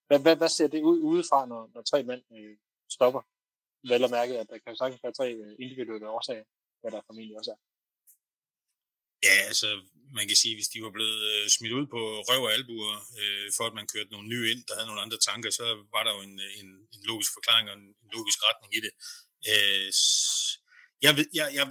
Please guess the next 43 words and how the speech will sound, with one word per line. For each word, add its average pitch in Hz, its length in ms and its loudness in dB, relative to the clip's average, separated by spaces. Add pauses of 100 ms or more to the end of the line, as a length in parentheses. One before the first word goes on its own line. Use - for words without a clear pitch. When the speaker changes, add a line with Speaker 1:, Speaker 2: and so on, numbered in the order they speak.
Speaker 2:
jeg 139 180 0
kender 165 180 0
simpelthen 160 280 2
ikke 135 160 0
nok 143 180 0
til 135 100 0 (100)
det 117 100 -2 (160)
interne 104 480 2 (200)
i - 20 -2 (120)
administrationen 110 680 -2 (140)
og 107 60 -4 (100)
i 104 100 0
det 117 80 -2
sådan 127 220 -4
udadvendte 101 500 -4 (100)
i - 20 -16 (100)
O - 20 -10 (100)
B, - 20 -4 (140)
til - 100 -2
at 117 80 -2
jeg 113 120 -12
kan - 180 2
sige, 127 240 -8 (480)
om 110 60 -4 (100)
det 107 120 4
er 98 160 -2
fordi, 120 240 -12 (160)
man 101 160 -16
vil 123 200 -2
noget 101 140 -10 (100)
andet, 135 220 -6 (460)
og 113 100 2
at 104 120 -4
de 113 120 -4
her 110 80 -4 (100)
folk 117 140 -6
ikke 107 180 -8
har 107 140 -6
den 98 140 -16
rigtige 110 320 -10
profil, 165 380 -6 (560)
eller 117 140 4
om 110 140 -4